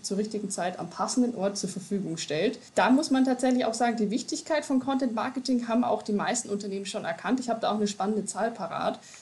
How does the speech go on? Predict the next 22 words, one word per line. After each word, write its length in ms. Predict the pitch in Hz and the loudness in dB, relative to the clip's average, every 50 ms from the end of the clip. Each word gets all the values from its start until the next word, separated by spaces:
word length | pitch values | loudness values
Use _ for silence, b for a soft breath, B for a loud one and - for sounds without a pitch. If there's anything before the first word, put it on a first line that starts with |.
| B B B - | B B B 0
Ähm, 300 | 196 202 202 202 190 190 | 2 2 2 2 2 2
denn 140 | 202 202 214 | 4 4 6
laut 220 | 208 202 208 202 | 6 6 4 4
des, 220 | 196 190 196 - - | 0 -2 -2 -2 -4
äh, 100 | - 190 | -4 -4
twelfth 400 | - - 208 220 240 240 240 - | 0 4 4 6 6 4 2 0
Annual 360 | - 214 226 226 233 226 220 214 | 0 0 2 2 4 4 2 4
B 160 | 220 202 202 | 2 2 0
two 100 | 202 202 | 0 -2
B 300 | 185 202 226 247 254 247 | -2 2 4 4 4 4
Content 420 | - - 247 302 349 - 233 185 | 4 2 2 2 2 2 0 0
Marketing 460 | 180 185 175 185 - 202 - 202 190 | 0 0 0 -2 -4 -4 -2 -2 -2
Reports 420 | 190 180 - - 208 220 220 - - | -2 -2 0 2 2 2 2 0 -2
zweitausendzweiundzwanzig 1300 | - 202 202 190 185 185 190 - 185 - - 175 175 214 262 262 - - - 269 285 - 294 294 - - | 0 0 0 2 0 -2 -2 -4 -4 -2 0 2 4 4 2 2 0 -2 -2 -2 -2 -4 -6 -8 -6 -4
haben 280 | 190 185 202 208 208 | -2 -2 0 0 -2
viele 340 | 208 - 233 240 254 262 247 | -2 0 2 2 4 4 2
Unternehmen 460 | 214 214 208 220 202 208 220 214 196 | 0 0 -2 0 0 0 0 0 -2
gerade 560 | - 185 180 165 165 170 190 220 240 220 196 185 | -4 -4 -2 0 0 2 2 2 0 0 0 0
während 220 | 190 196 196 190 | 0 0 0 0
der 80 | 185 185 | -2 -4
Pandemie 440 | - - 185 185 180 185 196 214 | -4 -6 -4 -2 0 0 0 0
begonnen, 420 | - 226 202 - 190 208 240 240 | 0 -2 -2 0 2 2 2 2